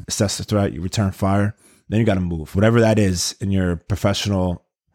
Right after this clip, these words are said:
uh, capacity, you gotta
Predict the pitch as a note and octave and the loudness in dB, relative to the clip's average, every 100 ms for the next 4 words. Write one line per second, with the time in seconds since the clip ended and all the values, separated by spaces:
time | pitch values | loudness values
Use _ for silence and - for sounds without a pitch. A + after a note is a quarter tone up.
0 | _ _ _ _ _ _ _ _ _ A2 | _ _ _ _ _ _ _ _ _ 0
1 | F2 - - G#2+ F#2+ - E2+ E2 E2 - | 0 0 0 2 2 0 -2 -4 -8 -16
2 | _ _ - G2 G#2 F#2+ F2 | _ _ -2 2 4 2 -2